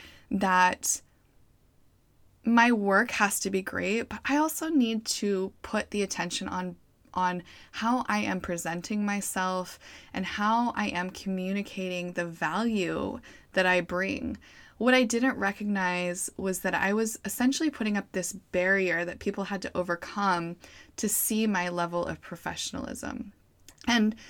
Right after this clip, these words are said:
Mike, being a male, you probably won't totally relate to the reason for this, but I'm gonna share it anyway for my, for my female listeners.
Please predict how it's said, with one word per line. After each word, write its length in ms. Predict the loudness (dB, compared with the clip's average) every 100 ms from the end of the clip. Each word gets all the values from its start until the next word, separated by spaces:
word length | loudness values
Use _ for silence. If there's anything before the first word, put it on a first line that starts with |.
| -20 -8 6
Mike, 460 | 8 10 6 0 2
being 280 | 4 4
a 80 | 4
male, 320 | 4 6 4
you 120 | 4 2
probably 680 | -2 2 4 4 2 0
won't 280 | 2 2 0
totally 520 | -4 0 2 4 4
relate 320 | 4 2 2 -2
to 120 | -4
the 100 | -2
reason 320 | -2 -2 -4
for 160 | -4 -4
this, 240 | -4 -4
but 100 | -4
I'm 100 | -2
gonna 200 | -2 -2
share 240 | 0 2 2
it 60 |
anyway 440 | 0 -2 -2 -2 -2
for 160 | -2
my, 320 | -2 -2 -2 -8 -16 -20 -8
for 120 | -2
my 120 | -2
female 380 | -2 -2 0 0
listeners. 680 | -4 -6 -4 -2 -2 -4